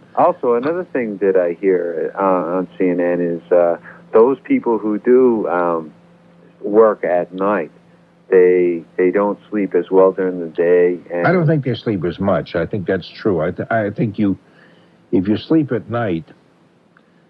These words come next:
Speaker 2: I think you probably get more sleep, you know, more hours of sleep than you do during the daytime. That, that's true. Except you're coming into the, the, the, uh, winter months,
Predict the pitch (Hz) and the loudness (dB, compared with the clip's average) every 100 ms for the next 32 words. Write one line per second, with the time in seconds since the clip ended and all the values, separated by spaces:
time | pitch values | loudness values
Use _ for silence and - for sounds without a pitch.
0 | _ - 95 123 107 101 110 104 95 92 | _ -8 -2 -2 -2 -2 0 0 0 -2
1 | 92 98 92 - 104 87 - _ _ 98 | -2 -2 -4 -2 -2 -2 -6 _ _ -4
2 | 90 92 101 92 95 95 87 82 82 - | -2 -2 0 -2 -2 -2 -4 -6 -10 -8
3 | 95 85 76 82 82 78 85 76 85 80 | -6 -6 -4 -4 -2 0 0 0 -2 -2
4 | 76 82 85 - 78 90 107 110 - - | -2 -2 -4 -4 -2 -2 -2 -4 -4 -2
5 | - - - - 98 95 160 123 104 143 | -2 -4 -18 -6 -6 -2 -2 0 -2 -2
6 | 170 127 101 85 80 73 - - 82 - | 0 0 0 -2 -4 -8 -10 -6 -6 -6
7 | 82 78 73 73 - 78 82 131 147 85 | -4 -2 -2 -6 -10 -6 0 0 0 -2
8 | 80 71 65 - - | -2 -4 -6 -14 -20